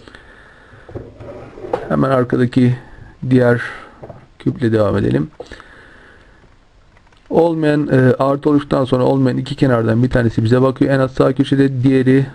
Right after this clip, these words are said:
sol tarafta, sol üst köşede sol tarafa bakıyor. F ters. Şu şekilde tuttuğumuz zaman F ters. R W.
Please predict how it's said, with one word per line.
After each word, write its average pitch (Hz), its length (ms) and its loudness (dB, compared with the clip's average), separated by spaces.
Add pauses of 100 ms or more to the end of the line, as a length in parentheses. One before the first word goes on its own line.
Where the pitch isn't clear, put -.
(140)
sol 135 440 0
tarafta, 131 680 0 (500)
sol 135 220 0
üst 131 120 -2
köşede 123 340 2
sol 131 260 -2
tarafa 117 360 -2
bakıyor. 117 400 0 (2250)
F 151 300 2
ters. 131 500 -2 (1600)
Şu 143 60 -16
şekilde 120 380 2
tuttuğumuz 120 360 -2
zaman 113 320 0 (1160)
F 143 260 2
ters. 120 500 0 (3250)
R 127 300 4
W. 143 440 2